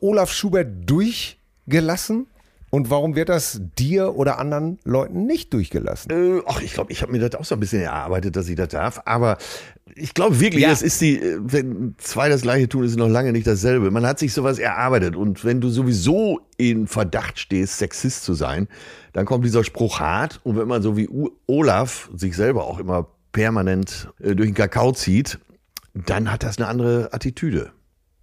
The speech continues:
Speaker 1: Ja. Ja.
Speaker 2: Und das ist so,
Speaker 1: So,
Speaker 2: wenn
Speaker 1: und
Speaker 2: zwei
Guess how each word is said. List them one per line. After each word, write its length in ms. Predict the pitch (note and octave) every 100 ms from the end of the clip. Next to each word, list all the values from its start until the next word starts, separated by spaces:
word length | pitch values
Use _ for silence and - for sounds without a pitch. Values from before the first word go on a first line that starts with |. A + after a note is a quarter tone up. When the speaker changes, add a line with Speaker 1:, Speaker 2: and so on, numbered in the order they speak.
| _ _ _ -
Speaker 1:
Ja. 100 | - - _ _ _ _ -
Ja. 300 | D3+ B3+ F3 - _ _
Speaker 2:
Und 140 | C3 C#3
das 120 | A3+
ist 80 | D4+
so, 120 | D3
Speaker 1:
So, 60 | C3+
Speaker 2:
wenn 100 | D3
Speaker 1:
und 60 | C#3+
Speaker 2:
zwei 440 | C3 E3 G3+ G3+